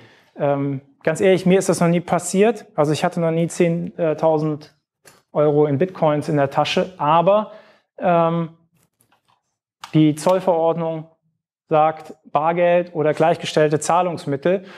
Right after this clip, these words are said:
Und wenn man sich das ganz genau anschaut, verweisen die halt wieder aufs Kreditwesengesetz und, äh, da fällt dann halt Bargeld, Gold, äh, oder E-Geld drunter. Bitcoins definitiv eben nicht. Ja?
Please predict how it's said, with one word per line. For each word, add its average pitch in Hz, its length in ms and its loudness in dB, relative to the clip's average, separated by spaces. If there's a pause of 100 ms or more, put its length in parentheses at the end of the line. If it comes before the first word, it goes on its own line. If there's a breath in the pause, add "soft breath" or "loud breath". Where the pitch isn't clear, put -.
(160 loud breath)
Und 147 80 -6
wenn 151 100 0
man 165 120 -4
sich - 80 -6
das 165 200 -4
ganz 175 240 -2
genau 160 440 2
anschaut, 170 560 0
verweisen 160 500 0
die 156 160 0
halt 151 260 0
wieder 165 160 2
aufs 151 140 -6
Kreditwesengesetz 165 880 0 (540 loud breath)
und, 151 480 2
äh, 143 500 2
da 143 380 2
fällt 147 320 -2
dann 139 180 0
halt 131 460 -2
Bargeld, 143 640 2
Gold, 143 520 2 (720)
äh, 151 80 -8
oder 143 480 0
E-Geld 151 420 2
drunter. 139 420 0 (340 soft breath)
Bitcoins 170 560 0
definitiv 165 800 0
eben 156 260 2
nicht. 156 320 2 (800 loud breath)
Ja? 123 280 -2